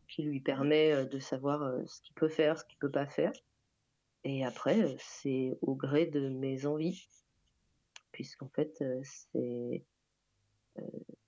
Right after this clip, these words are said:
alors, des fois, j'ai encore du mal à y croire moi-même, hein, même après tout ce temps. Mais ce qu'il me répète sans arrêt, c'est que ce qui compte, c'est moi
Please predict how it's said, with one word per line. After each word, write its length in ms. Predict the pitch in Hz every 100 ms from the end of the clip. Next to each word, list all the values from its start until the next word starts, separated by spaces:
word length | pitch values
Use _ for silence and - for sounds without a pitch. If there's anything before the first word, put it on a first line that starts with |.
| _ _ _ -
alors, 280 | 123 120 -
des 140 | 127
fois, 180 | 113 147
j'ai 140 | 151
encore 380 | 127 135 139 135
du 160 | 127 -
mal 240 | 127 135 131
à 40 |
y 140 | 127 -
croire 260 | - 139 135
moi-même, 360 | 123 180 339
hein, 120 | 233
même 260 | 165 147 143
après 240 | 131 - -
tout 100 | -
ce 80 | -
temps. 220 | 170 208 - - _
Mais 180 | 160 151
ce 120 | 151
qu'il 160 | - 185
me 80 | 175
répète 360 | 165 160 185
sans 200 | - 165
arrêt, 200 | 139 151
c'est 220 | - - 220
que 460 | 196 190 190 - _ _ _
ce 120 | - -
qui 120 | 180
compte, 220 | 214 247
c'est 160 | - 247
moi 360 | 175 185 285